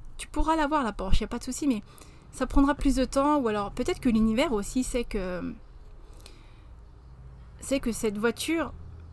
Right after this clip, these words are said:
ne t'amènera pas sur le bon chemin. Donc elle essaiera de te détourner. Donc tu as le libre arbitre, bien sûr, mais à toi après de dire que tu la veux vraiment, ou alors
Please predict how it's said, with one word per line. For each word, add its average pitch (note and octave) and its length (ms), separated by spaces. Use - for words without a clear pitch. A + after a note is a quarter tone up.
ne A3+ 100
t'amènera A3 420
pas B3+ 160
sur A#3 140
le G3+ 80
bon G3+ 140
chemin. B3+ 320
Donc A#3 160
elle A#3 120
essaiera B3+ 360
de D#4+ 100
te B3 120
détourner. A#3+ 580
Donc A3+ 140
tu - 140
as G2+ 60
le G2+ 80
libre G#2+ 240
arbitre, A3+ 520
bien G#3+ 140
sûr, A3+ 200
mais G3 220
à A3 120
toi C#4 280
après B3+ 420
de G#3 100
dire A3+ 220
que - 100
tu - 200
la F#3 160
veux G#3 260
vraiment, G#3 520
ou A3 100
alors G#3+ 280